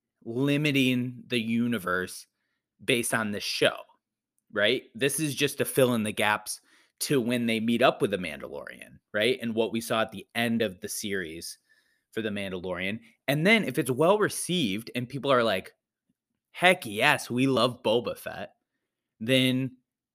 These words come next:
you can do a season two, and you could essentially tell the storyline you just told, but to, to jump chronologically back and forth through this bacta tank, I just didn't think worked. And it left me kind of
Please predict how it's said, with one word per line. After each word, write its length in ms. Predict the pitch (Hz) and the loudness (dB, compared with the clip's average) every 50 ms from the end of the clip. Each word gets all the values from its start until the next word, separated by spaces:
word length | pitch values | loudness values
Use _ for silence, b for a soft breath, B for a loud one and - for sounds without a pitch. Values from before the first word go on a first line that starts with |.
| _ _ _ _ _ | _ _ _ _ _
you 200 | - 127 127 120 | -8 -4 -4 -2
can 380 | - 120 107 113 110 98 - - - | 0 0 0 0 -2 -4 -6 -8 -4
do 160 | 120 117 113 | -2 0 0
a 60 | 117 | 0
season 380 | 117 - 147 143 139 175 165 127 | 0 0 -2 0 0 0 0 0
two, 400 | - - 269 254 - 78 - - - - | 2 2 2 2 2 0 -4 -8 -2 0
and 300 | 127 127 123 120 107 104 | 0 2 0 -2 -2 -2
you 140 | 131 156 | -2 -2
could 300 | 151 151 123 107 98 95 - - | -2 -2 -4 -4 -10 -14 -4 -4
essentially 500 | 127 - - 170 202 220 - 180 135 120 | -4 0 4 4 4 4 4 2 2 0
tell 260 | 120 - - 113 120 | 0 2 4 4 4
the 80 | 117 117 | 4 0
storyline 540 | - - 139 127 127 127 123 117 117 113 107 | -2 2 4 6 6 6 6 4 2 2 0
you 120 | 101 101 | -2 -4
just 360 | 95 - 131 131 - - - | -2 0 0 0 0 -2 -12
told, 600 | - - - 156 180 180 - - - 104 - - _ _ _ _ _ _ _ _ _ _ _ - | -12 -2 0 2 2 2 0 -2 -4 -10 -10 -14 _ _ _ _ _ _ _ _ _ _ _ -2
but 160 | 147 - - | -2 -2 0
to, 160 | 147 135 117 - _ _ - | -4 -6 -6 -8 _ _ -4
to 280 | - 151 131 107 95 - _ _ _ _ _ _ _ - - | -2 -2 -2 -2 -4 -14 _ _ _ _ _ _ _ -20 -10
jump 400 | - 143 156 160 170 143 - - | -2 2 2 2 2 0 -4 -10
chronologically 920 | - - - 160 156 156 135 107 104 127 147 135 127 139 - - 143 135 | -8 0 2 4 4 4 2 4 6 6 6 4 2 -4 -2 2 2 2
back 380 | 131 - - 120 120 135 - - | 2 4 4 4 4 4 2 -2
and 140 | 127 127 123 | -6 -6 -4
forth 580 | - - 127 131 127 123 127 123 123 - - - | -2 2 6 6 8 8 6 4 2 -4 -10 -6
through 200 | 123 123 117 113 | -4 -4 -2 -2
this 180 | 113 113 113 | -2 -4 -4
bacta 540 | - _ - 113 110 117 117 - - 127 104 - | -6 _ -2 0 0 0 0 -2 -6 -8 -8 -6
tank, 320 | - 123 113 113 107 - | -6 -4 -4 -4 -4 -6
I 80 | - 107 | -8 -6
just 220 | 117 127 123 - | -6 -8 -10 -6
didn't 220 | - 139 147 135 - | -6 -6 -6 -4 -6
think 180 | 143 127 - | -8 -8 -6
worked. 500 | - 101 98 101 104 117 131 - - - _ b b b b b b b b b b - | -8 -6 -4 0 0 -2 -2 -4 -16 -20 _ b b b b b b b b b b -4
And 520 | 117 113 110 107 107 110 107 104 98 - _ _ _ _ _ _ _ - | -4 -2 -2 -2 -4 -4 -6 -6 -10 -12 _ _ _ _ _ _ _ -6
it 180 | 127 127 - - | -4 -4 -2 0
left 320 | 113 123 123 135 - - | 4 4 4 4 4 0
me 220 | 151 147 143 135 127 | 0 2 4 4 2
kind 240 | - - 131 117 113 | 2 2 2 2 2
of 160 | 107 104 | 2 0